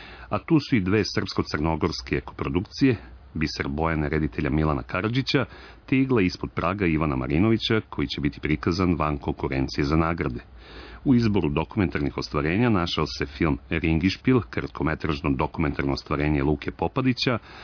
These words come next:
a u selekciju studentskih filmova uvrštene su četiri kratka filma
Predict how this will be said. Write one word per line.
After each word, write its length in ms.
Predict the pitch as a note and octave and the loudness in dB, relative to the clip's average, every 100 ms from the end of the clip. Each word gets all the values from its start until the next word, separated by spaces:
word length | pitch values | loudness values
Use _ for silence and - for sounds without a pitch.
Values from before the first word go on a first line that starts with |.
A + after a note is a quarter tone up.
| - | -10
a 100 | - | -2
u 100 | D3+ | -2
selekciju 480 | C#3 A2 G#2 - G#2 | 2 2 2 0 -4
studentskih 540 | - F#2+ E2+ - - - | 0 2 2 0 -6 -8
filmova 540 | - A2+ C#3+ C#3+ C3 - - | -2 2 4 4 2 -2 -2
uvrštene 520 | F#2 D#2+ - F2+ D#2+ | 2 2 0 0 0
su 180 | - D2+ | 0 -4
četiri 340 | - A2 - A2 | -2 -2 -2 -2
kratka 440 | - D#2+ - C#2 | -2 -2 -2 -6
filma 520 | - - F2 G#2 G2+ | -4 0 4 4 4